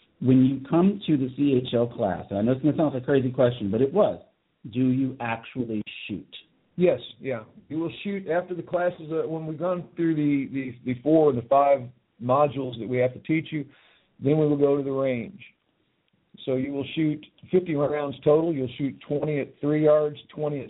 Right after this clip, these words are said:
Speaker 2: seven yards, and then an additional ten rounds at fifteen yards. The way the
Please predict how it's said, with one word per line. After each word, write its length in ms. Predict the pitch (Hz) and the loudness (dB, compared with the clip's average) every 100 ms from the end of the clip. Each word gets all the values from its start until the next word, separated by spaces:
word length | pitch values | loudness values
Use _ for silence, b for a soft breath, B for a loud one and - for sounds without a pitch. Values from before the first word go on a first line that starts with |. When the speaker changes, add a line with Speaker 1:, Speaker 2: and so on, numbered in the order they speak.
| - | -2
Speaker 2:
seven 240 | 139 135 | 0 0
yards, 380 | 135 135 143 135 | -2 -4 -4 -6
and 140 | 120 123 | -8 -6
then 80 | |
an 80 | 123 | -6
additional 460 | 110 123 123 123 113 - | -6 -8 -8 -10 -12 -4
ten 180 | 143 139 | -4 -2
rounds 440 | 123 120 123 123 - | -2 0 0 -2 -4
at 200 | 120 - | -4 -4
fifteen 400 | 117 113 - 156 | -10 -8 -6 -4
yards. 360 | 135 110 71 64 - _ _ _ _ _ - - | -2 -2 -4 -8 -20 _ _ _ _ _ -20 -4
The 80 | 123 | 0
way 180 | 139 | 4
the 80 | 185 | 4